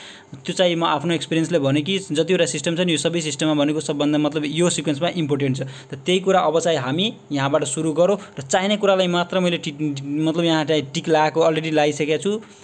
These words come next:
र हेर्दै जानुहोस्, र मैले जति टिक लगाएको छु नि, त्यो, त्यो तपाईँ साइडमा बुक पनि राखिहाल्नु सबैजना, र बुकमा पनि टिक लगाउँदै गर्नुहोस् तपाईँहरू पनि। र यति मात्र पढ्नुहोस् के, किनभने मैले जति टिक लगाएको छु नि, त्यहाँबाट मात्र क्वेसन आउँछ इक्जाममा।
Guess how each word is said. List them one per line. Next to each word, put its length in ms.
र 60
हेर्दै 340
जानुहोस्, 320
र 140
मैले 320
जति 200
टिक 160
लगाएको 180
छु 60
नि, 100
त्यो, 140
त्यो 160
तपाईँ 300
साइडमा 320
बुक 160
पनि 180
राखिहाल्नु 360
सबैजना, 480
र 40
बुकमा 260
पनि 160
टिक 140
लगाउँदै 440
गर्नुहोस् 520
तपाईँहरू 320
पनि। 340
र 180
यति 200
मात्र 260
पढ्नुहोस् 360
के, 440
किनभने 320
मैले 240
जति 220
टिक 200
लगाएको 180
छु 40
नि, 80
त्यहाँबाट 360
मात्र 280
क्वेसन 280
आउँछ 180
इक्जाममा। 400